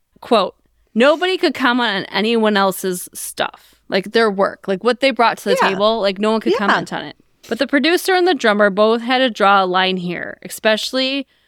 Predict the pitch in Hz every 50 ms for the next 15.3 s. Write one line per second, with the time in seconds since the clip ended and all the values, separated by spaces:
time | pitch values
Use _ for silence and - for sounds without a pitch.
0 | _ _ _ _ - 226 226 - - - 240 240 - - - 202 - - - -
1 | 226 247 247 - - 277 294 311 311 254 - 226 226 226 240 - - 196 190 190
2 | 190 190 202 196 - - 185 196 196 190 - 294 320 339 381 - - - - 226
3 | 214 208 214 202 196 190 190 185 - 180 196 196 208 220 233 247 240 - - 202
4 | 190 180 202 214 233 - - 240 277 240 220 - 214 202 208 202 190 208 196 185
5 | - - 185 180 185 - 175 175 175 180 185 - _ - 190 196 208 202 196 196
6 | 185 196 196 196 190 196 202 190 180 180 175 - - - - - - - - 202
7 | _ _ _ _ _ _ _ _ _ _ _ _ _ _ _ _ _ _ 143 139
8 | 120 123 143 160 175 143 98 107 139 139 - _ _ _ _ _ _ _ _ _
9 | _ _ _ _ _ _ - - 247 247 285 302 311 311 - - - 208 196 185
10 | 175 180 175 170 202 - _ _ - - 240 220 196 - - _ _ _ _ _
11 | _ _ _ - 226 254 277 302 294 - 254 294 285 - - 214 202 196 196 220
12 | 214 - - 190 180 185 185 180 170 - 196 196 202 202 202 196 196 185 175 -
13 | - - - - 294 349 - - - 277 302 277 226 208 160 98 - - _ _
14 | _ _ _ - - 320 403 392 349 330 262 277 277 277 240 233 226 196 190 190
15 | 190 - - 120 -